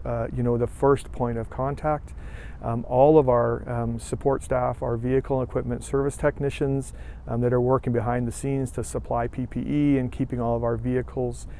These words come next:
um, in place and moving, all of our admin support staff that, um, you know, many of which are working from home, still doing excellent work, um, in supporting the system and ensuring that staffing is done. You know, all of the components of the system that all come together every day,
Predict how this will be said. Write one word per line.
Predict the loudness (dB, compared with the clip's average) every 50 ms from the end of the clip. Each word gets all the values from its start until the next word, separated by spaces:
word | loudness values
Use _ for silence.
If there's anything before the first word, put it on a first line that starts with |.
| -14 -14 -14 -14 -10 -6
um, | -2 0 0 2 2 0 -2 -4 -4 -4
in | -2 0 0 0
place | 2 2 2 4 2 0 -2 -2
and | -2 0 4
moving, | 4 6 6 6 6 4 4 2 0 -6 -10 -12 -14 -14 -8 0
all | 6 8 10 10 10
of | 10 8
our | 6 4 4 4 4
admin | 2 0 0 0 -2
support | -2 -4 -6 -2 0 2 2 2 2 0
staff | 0 0 2 2 2 0 -2 -6 -8 -6
that, | -2 0 0 0 -2 -4 -8 -10
um, | -8 -6 -4 -4 -6 -6 -4
you | -4
know, | -2 0
many | 0 2 2 2 4 4
of | 4 4
which | 2 0 0 0
are | 2 2
working | 2 2 0 0 -4 -4
from | -2 -4 -4 0
home, | 2 4 4 4 4 0 -4 -10 -12 -14 -14 -14 -12
still | -12 0 6 8 8 8 8
doing | 8 4 4 2
excellent | 2 0 -2 -2 -4 -4 -4 -4 -2
work, | 0 0 0 0 -2 -6 -8 -6 -4
um, | -4 -2 -2 -2
in | -2 -4
supporting | -2 -2 -4 -2 0 2 2 2 2 0
the | -2
system | -4 -4 -8 -4 -2 -2 -2 0 0
and | -2 -2
ensuring | -2 -4 -4 -4 -2 0 0 0 -2 -2
that | -4 -6 -8 -6
staffing | -2 0 2 4 4 2 2 -2 -2 -2
is | -2 -4 -2
done. | 0 0 0 0 0 -4 -6 -8 -12 -14 -14 -14 -14 -12 -6 -4
You | -2
know, | -2 -2 2 6
all | 8 10 10 12 12 10 10
of | 8 6
the | 4 0
components | 0 -2 -4 -2 -2 -2 0 -2 -2 -4 -4
of | -2
the | -2 -4
system | -4 -4 -6 -6 -6 -4 -4 -4
that | -4 -4 0
all | 2 4 4 4 4
come | 2 0 -4 -4
together | -4 -2 -2 -2 -2 0 -2 -2
every | -2 -2 -2 -2 -2
day, | 0 0 -2 -2 -2 -4